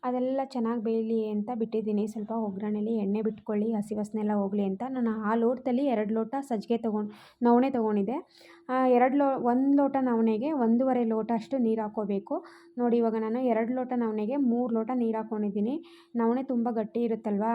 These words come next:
ಸ್ವಲ್ಪ ನೆನೆಸಿಟ್ಕೋಬೇಕು. ಓವರ್ ನೈಟ್ ನೆನೆಸಿದ್ರೂ ಒಳ್ಳೆಯದೇ, ಆದರೆ ನಂಗೆ ಟೈಮ್ ಇರಲಿಲ್ಲ, ನಂಗೆ ಗೊತ್ತಿರಲಿಲ್ಲ ಇದು ಮಾಡ್ತೀನಿ ಅಂತ, ಅದಕ್ಕೆ ನಾನು ಒನ್ ಅವರ್ ನೆನೆಸಿಟ್ಕೊಂಡಿದ್ದೀನಿ. ನೋಡಿ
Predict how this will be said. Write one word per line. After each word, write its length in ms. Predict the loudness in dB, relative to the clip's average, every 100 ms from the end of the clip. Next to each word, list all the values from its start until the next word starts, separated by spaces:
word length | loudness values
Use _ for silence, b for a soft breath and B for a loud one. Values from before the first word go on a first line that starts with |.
| 0
ಸ್ವಲ್ಪ 240 | -4 -2 0
ನೆನೆಸಿಟ್ಕೋಬೇಕು. 840 | 2 2 0 -2 -4 -4 -4 -2
ಓವರ್ 360 | 0 4 4 4
ನೈಟ್ 260 | 2 0
ನೆನೆಸಿದ್ರೂ 520 | 0 0 -2 -4 -2 0
ಒಳ್ಳೆಯದೇ, 640 | 0 0 0 -2 -4 -8 B B B -6
ಆದರೆ 300 | -4 0 0
ನಂಗೆ 240 | 0 0
ಟೈಮ್ 260 | 0 0 0
ಇರಲಿಲ್ಲ, 240 | 0 0 0
ನಂಗೆ 120 | 0
ಗೊತ್ತಿರಲಿಲ್ಲ 480 | 0 -2 -2 0 -2
ಇದು 180 | -2
ಮಾಡ್ತೀನಿ 360 | -2 -2 -2 -2
ಅಂತ, 160 | -2 -2 -2
ಅದಕ್ಕೆ 300 | -2 -2 -2
ನಾನು 200 | -2 -2
ಒನ್ 180 | -2
ಅವರ್ 180 | -2 -2
ನೆನೆಸಿಟ್ಕೊಂಡಿದ್ದೀನಿ. 720 | 0 -2 -4 -6 -4 -2 -4 -4
ನೋಡಿ 480 | -4 -2 -2 -4